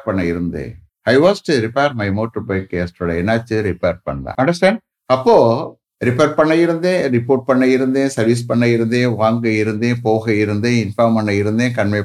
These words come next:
பண்ண இருந்தேன், இப்படி இருக்கும். But அதனோட நெ-, தன்மை வந்து நெகட்டிவ். புரியுதா?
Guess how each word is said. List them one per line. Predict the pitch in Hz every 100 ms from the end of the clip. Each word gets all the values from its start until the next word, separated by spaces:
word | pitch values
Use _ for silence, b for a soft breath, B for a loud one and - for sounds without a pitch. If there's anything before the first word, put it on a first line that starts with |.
| -
பண்ண | 98 95
இருந்தேன், | 95 110 147
இப்படி | 139 127
இருக்கும். | 127 123 127 190
But | 143
அதனோட | 117 107 113
நெ-, | 107 107 - _
தன்மை | - 127 170 151
வந்து | 151 180 120
நெகட்டிவ். | 113 120 - 120 -
புரியுதா? | 143 147 131